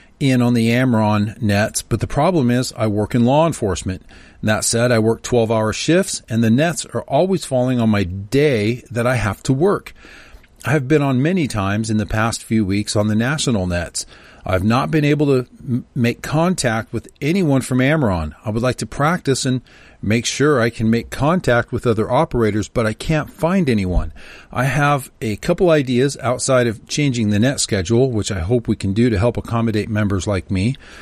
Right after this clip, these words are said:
One would be a weekly informal net. Uh, the other would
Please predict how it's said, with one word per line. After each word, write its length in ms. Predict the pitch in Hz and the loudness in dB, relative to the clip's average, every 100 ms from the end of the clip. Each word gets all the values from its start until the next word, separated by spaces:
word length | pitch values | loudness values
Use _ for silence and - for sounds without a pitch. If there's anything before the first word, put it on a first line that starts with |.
| - - - - - - | -20 -20 -20 -20 -20 -6
One 340 | 117 143 180 147 | 0 2 2 2
would 160 | 131 | 0
be 160 | 120 113 | 2 2
a 60 | 101 | 2
weekly 480 | 123 151 135 101 - | 0 0 -2 -4 -2
informal 760 | 175 226 220 131 110 101 82 87 | 2 2 2 2 2 2 -2 -6
net. 360 | 95 87 139 - _ - _ _ - - - 127 | -4 -2 -2 -6 _ -20 _ _ -20 -20 -8 -2
Uh, 180 | 117 | 0
the 200 | 117 147 | 2 2
other 180 | 180 226 | 2 2
would 240 | 151 147 | 2 0